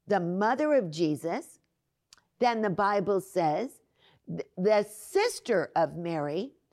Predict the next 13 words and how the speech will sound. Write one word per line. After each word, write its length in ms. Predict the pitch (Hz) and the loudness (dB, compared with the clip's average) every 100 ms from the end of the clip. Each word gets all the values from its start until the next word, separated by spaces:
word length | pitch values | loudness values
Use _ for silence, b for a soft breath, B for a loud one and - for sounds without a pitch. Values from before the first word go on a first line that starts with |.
| b b - | b b 0
the 120 | 202 | 0
wife 520 | 180 185 349 427 - | 2 2 2 0 -2
of 240 | 196 - | -4 -4
Cleophas, 880 | - 185 170 294 392 - - - - _ b b b - 480 | -6 0 2 2 -2 -10 -12 -16 -20 _ b b b -2 2
and 120 | 262 | 4
Mary 300 | 196 165 190 | 2 2 2
Magdalene." 800 | 214 214 214 180 175 156 135 135 _ _ _ _ _ B 202 | 2 0 -2 -2 -2 -4 -8 -14 _ _ _ _ _ B -20
We 340 | - 240 339 381 | -4 0 2 0
see 680 | 381 - 277 180 175 - _ | -2 -2 0 0 -2 -8 _
this 460 | 151 208 233 - - - | -2 0 0 -2 -10 -2
order 560 | 233 208 156 139 151 _ | 0 2 0 -4 -8 _
of 240 | 165 151 143 | -6 -6 -6
disciples. 800 | 180 - 175 170 - 117 - | -10 -6 -8 -8 -8 -10 -10